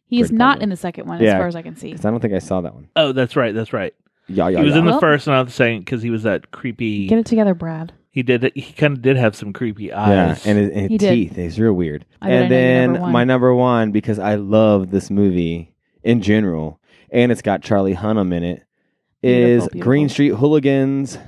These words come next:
Speaker 1: That's a good movie.
Speaker 2: It's not soccer.
Speaker 3: I
Speaker 2: That's
Speaker 3: haven't
Speaker 2: what
Speaker 3: seen
Speaker 2: they
Speaker 3: that.
Speaker 2: say. Oh, man, you should see Green Street Hooligans. Uh, they made a second one.
Speaker 1: Really?
Speaker 2: Uh, I think it's on Netflix,
Speaker 1: They're not
Speaker 2: actually.
Speaker 1: in it, though.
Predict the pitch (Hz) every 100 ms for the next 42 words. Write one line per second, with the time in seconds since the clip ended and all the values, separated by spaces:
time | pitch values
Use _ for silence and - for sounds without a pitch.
0 | - _ _ _ _ _ _ - 214 220
1 | 190 170 165 175 151 _ - 143 277 311
2 | 220 - 349 247 - 254 117 _ _ _
3 | _ _ _ _ - 92 95 76 92 110
4 | 85 87 _ _ _ - 120 117 110 131
5 | 139 143 - 123 107 101 - 92 95 92
6 | 90 110 135 139 156 226 214 - 160 160
7 | 113 113 110 113 _ _ _ - 185 202
8 | 339 117 113 110 95 113 170 262 - 98
9 | 101 - 95 - 233 294 381 247 262 220
10 | 160 165